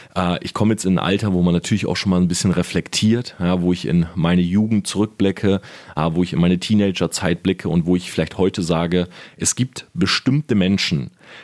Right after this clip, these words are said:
die hätte ich vielleicht lieber nicht in mein Umfeld gelassen. Und ich weiß noch, vor ein paar Folgen hatte ich, ähm, eine Frage aufgebracht und diese Frage wurde mir auch mehrfach dann auf Instagram gesendet,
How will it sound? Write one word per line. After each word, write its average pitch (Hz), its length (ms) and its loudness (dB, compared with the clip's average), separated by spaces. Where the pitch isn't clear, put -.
die 92 100 0
hätte - 280 -4
ich 107 200 -6
vielleicht 90 320 -2
lieber 95 280 4
nicht 95 200 2
in 90 80 2
mein 85 160 2
Umfeld 85 380 0
gelassen. - 400 -8
Und 87 120 2
ich 85 100 -2
weiß 98 240 0
noch, 113 100 -2
vor - 160 0
ein 90 60 2
paar 95 200 -2
Folgen 117 520 0
hatte 98 300 -2
ich, - 320 -2
ähm, 80 500 2
eine 101 220 2
Frage 117 600 0
aufgebracht 110 680 -2
und 87 360 0
diese 90 160 2
Frage 90 380 -2
wurde 90 160 2
mir 90 180 4
auch - 100 -6
mehrfach 95 520 0
dann 90 160 -2
auf 78 160 -2
Instagram 87 600 2
gesendet, 95 560 2